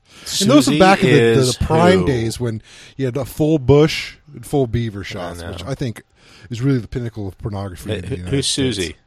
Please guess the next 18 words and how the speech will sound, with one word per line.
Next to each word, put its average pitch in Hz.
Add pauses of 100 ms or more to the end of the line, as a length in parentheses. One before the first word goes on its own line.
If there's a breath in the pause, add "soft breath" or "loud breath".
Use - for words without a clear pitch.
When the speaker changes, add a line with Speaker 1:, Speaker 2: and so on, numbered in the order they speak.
(320)
Speaker 2:
Refresh. 98 (180)
Who's -
Susie? -
Speaker 1:
That's -
Susie 185
Pie. 180 (100)
She -
plays, 147
um, 123
Speaker 2:
Miao 117
Yin? 110
Speaker 1:
Mao, 143 (280)
yeah, 127
Miao 110
Yin. 139
Speaker 2:
Whoa, 185 (100)
there's 165
a, 143